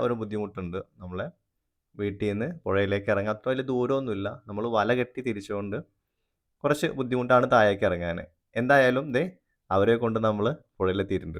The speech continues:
ട്ടോ. കുഞ്ഞിത്താറാവുകൾ വെള്ളത്തിലിറങ്ങുന്ന കാഴ്ച കാണാൻ നിൽക്കുക ട്ടോ രണ്ടുപേരും. ഏതായാലും നമ്മളിതേ പതുക്കെ വെള്ളത്തിലേക്ക് ഇറക്കാൻ പോവുകയാണ്. ആ ഒരു സമയത്തെ ക്ലൈമറ്റും നല്ല ലൈറ്റൊക്കെ ഉണ്ടായത് കൊണ്ട് തന്നെ നല്ല ഭംഗിയായിട്ട്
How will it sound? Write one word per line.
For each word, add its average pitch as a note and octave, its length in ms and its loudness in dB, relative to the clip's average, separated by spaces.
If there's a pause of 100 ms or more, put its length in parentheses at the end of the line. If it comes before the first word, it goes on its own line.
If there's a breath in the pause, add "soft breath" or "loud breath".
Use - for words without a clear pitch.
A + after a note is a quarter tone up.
ട്ടോ. F2 80 -4 (580)
കുഞ്ഞിത്താറാവുകൾ G3+ 920 10 (480)
വെള്ളത്തിലിറങ്ങുന്ന D3+ 680 8 (120)
കാഴ്ച B2+ 380 8
കാണാൻ C3+ 220 4
നിൽക്കുക B2 320 4
ട്ടോ G2 80 4 (140)
രണ്ടുപേരും. G#2+ 540 4 (520)
ഏതായാലും E3+ 300 12 (240)
നമ്മളിതേ B2+ 380 4 (320)
പതുക്കെ G#2 420 2 (180)
വെള്ളത്തിലേക്ക് A2 540 4
ഇറക്കാൻ G#2+ 340 6
പോവുകയാണ്. F#2+ 360 2 (600)
ആ - 20 12 (100)
ഒരു F3 120 8 (160)
സമയത്തെ C3+ 480 4 (160)
ക്ലൈമറ്റും A2+ 580 4 (400)
നല്ല A2 220 0 (160)
ലൈറ്റൊക്കെ A2 440 -4
ഉണ്ടായത് G#2 360 0
കൊണ്ട് G2 160 -4
തന്നെ F#2 180 -6 (320)
നല്ല A2+ 340 -4 (100)
ഭംഗിയായിട്ട് A2 600 0